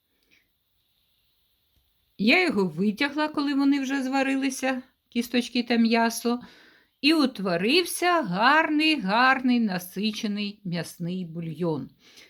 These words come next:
В нього добавила картоплю, моркву, цибулю рібчату,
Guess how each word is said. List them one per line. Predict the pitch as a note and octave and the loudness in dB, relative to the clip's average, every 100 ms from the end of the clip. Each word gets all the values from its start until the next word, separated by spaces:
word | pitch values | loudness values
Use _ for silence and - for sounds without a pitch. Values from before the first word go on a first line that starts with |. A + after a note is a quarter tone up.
| _ _ _ - | _ _ _ 0
В | |
нього | G3 D#4 F#4 | 4 6 4
добавила | F#4+ C4 G3+ F3 D#3 D#3 | 0 0 2 0 -2 -2
картоплю, | - F4+ - B3+ A#3+ A#3+ A3+ | 2 2 4 2 2 0 2
моркву, | A3 B3 A3+ - A3 | 6 6 4 0 -8
цибулю | G#3+ D4+ C#4 G3 F#3 G3 | -4 -2 0 0 -2 -2
рібчату, | G#3 G#3 - A3+ A3 C4 C4 | -4 -6 -6 -6 -6 -10 -12